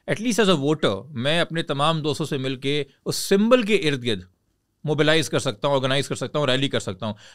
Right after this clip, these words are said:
मैं किसी को भी फ़ोन करूँगा कराची में, "हाँ भाई, उस दिन इसको वोट निकालना है।"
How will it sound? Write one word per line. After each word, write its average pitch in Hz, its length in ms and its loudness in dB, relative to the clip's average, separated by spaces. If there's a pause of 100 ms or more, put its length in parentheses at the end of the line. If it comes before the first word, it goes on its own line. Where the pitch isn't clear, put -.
मैं 185 100 2
किसी 196 200 2
को 214 100 4
भी 214 80 6
फ़ोन 185 180 4
करूँगा 185 260 4
कराची 170 340 4
में, 185 100 2
"हाँ 180 180 4
भाई, 196 160 4
उस 156 200 -4
दिन 175 160 2
इसको 170 220 0
वोट 160 180 2
निकालना 110 380 0
है।" 98 120 -12